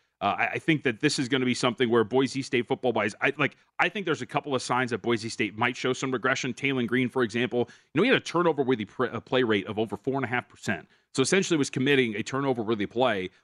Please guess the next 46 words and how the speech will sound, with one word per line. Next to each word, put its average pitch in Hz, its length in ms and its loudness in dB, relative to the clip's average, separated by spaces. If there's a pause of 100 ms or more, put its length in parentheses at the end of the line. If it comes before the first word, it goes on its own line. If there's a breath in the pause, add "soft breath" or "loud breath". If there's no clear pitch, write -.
on 98 100 -8
four 165 220 2
point 156 240 -4
six, 160 240 -4
four 147 200 2
point 143 240 -2
seven 127 260 0
percent 117 400 -2
of 110 80 -4
his 98 140 -6
pass 151 280 -2
attempts. 90 300 -12
However, 135 480 2 (300 soft breath)
he 170 80 2
didn't 180 180 -6
commit 151 340 0
that 135 160 -2
many 135 180 -2
actual 123 360 -2
turnovers. 95 580 -2 (220 soft breath)
So 151 80 2
if 135 60 -2
he - 40 -8
continues 190 460 0
that 139 200 0
level 117 260 0
of 98 60 -6
play, 127 280 2
you 123 140 -2
could 135 120 -6
see 120 140 -6
a - 20 -4
steep - 320 -4
regression 120 520 0
for 120 120 2
the 113 160 2
reigning 110 380 2
Mountain 110 200 -2
West 110 180 0
Offensive 107 460 -2
Rook-, 113 200 0
uh, 104 100 0
Freshman 113 360 -4
of 95 80 -4
the 98 40 -8
Year. 120 380 0